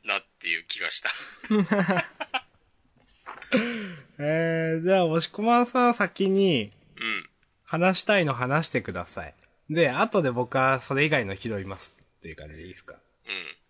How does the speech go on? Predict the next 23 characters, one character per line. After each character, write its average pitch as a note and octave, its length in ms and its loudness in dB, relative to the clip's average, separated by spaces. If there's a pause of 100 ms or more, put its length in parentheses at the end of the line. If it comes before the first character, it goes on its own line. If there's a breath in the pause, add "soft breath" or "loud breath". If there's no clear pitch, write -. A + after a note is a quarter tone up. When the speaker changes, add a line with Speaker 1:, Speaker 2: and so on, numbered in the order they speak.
(1500)
Speaker 1:
じ A#2+ 100 0
ゃ A2 180 4
あ G2+ 40 2
ね、 F#2+ 300 -2
ハ C#3 160 -2
ン F3 80 -10
タ F#3 140 0
ー F#3+ 40 2
ハ G#3 120 0
ン D#3 80 -10
タ D#2 300 -2 (440)
ー。 E3+ 40 -2
Speaker 2:
あ、 E3+ 100 -4 (120)
は - 240 -4
い、 - 80 -6 (140)
わ C3 120 -10
か B2 100 -14
り A#2 100 -12
ま A2 120 -16
し - 140 -6
た。 - 140 -16 (2500 loud breath)
Speaker 1:
こ D#3 140 -6
れ、 G#3 640 2